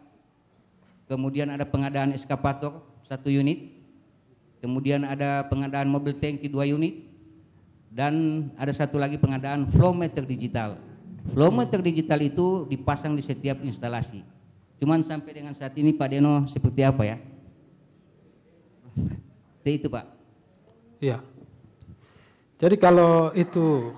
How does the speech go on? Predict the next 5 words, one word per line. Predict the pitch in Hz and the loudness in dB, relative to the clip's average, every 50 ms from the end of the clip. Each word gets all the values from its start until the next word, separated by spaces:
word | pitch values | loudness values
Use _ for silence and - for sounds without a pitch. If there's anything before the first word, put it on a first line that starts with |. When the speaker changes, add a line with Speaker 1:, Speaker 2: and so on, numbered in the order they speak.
| - - 139 - | -14 -14 -6 -2
Speaker 2:
terlaksana, | 151 156 151 143 - - 151 123 123 131 131 | 4 4 4 4 4 2 0 0 0 -4 -6
proyek-proyek | - 135 139 135 131 - - 139 135 131 135 - - | -6 -4 -4 -4 -4 -6 -6 -6 -6 -6 -8 -8 -6
terlaksana, | 131 123 123 120 - 120 120 117 135 160 180 - - - - - - - _ _ _ _ _ _ _ - | -4 -4 -4 -6 -6 -6 -6 -4 -4 -6 -8 -10 -14 -20 -20 -20 -20 -20 _ _ _ _ _ _ _ -14
berarti | 135 131 123 127 127 120 107 110 - - 160 165 160 151 135 123 120 131 | -10 -6 -4 -4 -4 -4 -6 -8 -8 -8 -6 -4 -4 -6 -8 -10 -12 -16
P | - _ _ _ | -18 _ _ _